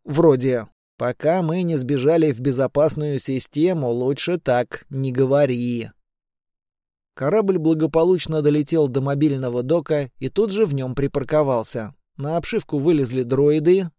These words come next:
и принялись шаманить с броней. «Ну что, много нарыли?» «Сейчас одного из дроидов заставлю вскрыть тельца наших врагов. Посмотрим, что из оборудования осталось целым».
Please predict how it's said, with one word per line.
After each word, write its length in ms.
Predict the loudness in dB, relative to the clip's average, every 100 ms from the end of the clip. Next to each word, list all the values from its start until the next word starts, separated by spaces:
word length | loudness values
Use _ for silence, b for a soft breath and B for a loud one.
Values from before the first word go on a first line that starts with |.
| _
и 100 | -4
принялись 560 | 0 0 0 2 0 0
шаманить 560 | 0 2 0 -2 -4 -2
с 60 |
броней. 580 | 2 4 4 0 -4 0 2 4
«Ну 160 | 4 0
что, 340 | 2 2 2 0 -4
много 420 | 0 0 4 4
нарыли?» 560 | 6 4 4 2 -2 -10 _ _ -10
«Сейчас 440 | -8 -2 0 0
одного 460 | 0 2 4 4 4
из 160 | 4
дроидов 520 | 2 2 4 2 0
заставлю 600 | 2 -2 0 0 0 0
вскрыть 520 | -2 -2 0 0 -2 -2
тельца 400 | 2 2 0 -2
наших 400 | 0 -2 -4 -4
врагов. 640 | 2 2 2 0 -2 -8 -20 _ -4
Посмотрим, 720 | -4 -2 0 0 0 -2 -4
что 240 | -4 0
из 180 | 0 2
оборудования 760 | 2 4 4 2 -2 -2 0 0
осталось 540 | 0 0 0 -2 -4 -4
целым». 440 | 0 0 -4